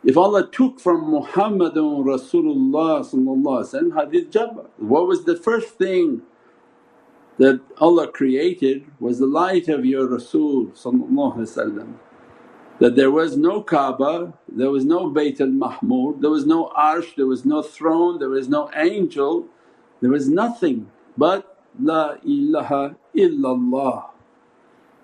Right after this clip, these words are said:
And nothing is existing within that reality. Allah Azza wa Jal is a treasure wanting to be known, not saying that you will know me, that I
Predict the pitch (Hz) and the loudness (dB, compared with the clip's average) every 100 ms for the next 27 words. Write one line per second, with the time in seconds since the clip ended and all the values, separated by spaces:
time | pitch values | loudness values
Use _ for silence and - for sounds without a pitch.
0 | _ 127 127 170 170 160 151 143 131 - | _ 4 6 6 2 2 2 -2 -8 -6
1 | 135 120 - _ 127 117 110 170 247 - | -4 -4 -10 _ -2 -2 0 2 2 2
2 | 208 175 151 156 143 135 127 120 120 120 | 0 2 0 0 0 -2 -4 -2 -2 -2
3 | 123 123 117 113 104 _ - - - 147 | -2 -2 -2 -2 -6 _ -20 -20 0 2
4 | 170 156 139 135 135 117 135 147 156 175 | 2 0 -2 -2 -4 -2 0 0 0 -2
5 | 185 - _ _ - 123 131 127 - _ | -8 -18 _ _ -6 -2 0 -2 -6 _
6 | - 180 180 180 185 190 180 139 151 180 | -2 2 2 0 -2 -2 -6 0 2 2
7 | 233 226 - 180 156 135 135 127 131 127 | 0 0 2 0 0 0 0 0 2 0
8 | 117 107 123 175 - _ _ - 160 170 | -2 -2 -2 -4 -10 _ _ 2 2 2
9 | - 175 160 147 143 131 123 120 117 139 | 2 2 2 0 0 -2 -2 0 2 2
10 | 175 127 104 101 104 131 175 - _ _ | 2 0 -2 -2 -2 0 -4 -8 _ _
11 | _ - 127 143 147 | _ 0 2 2 0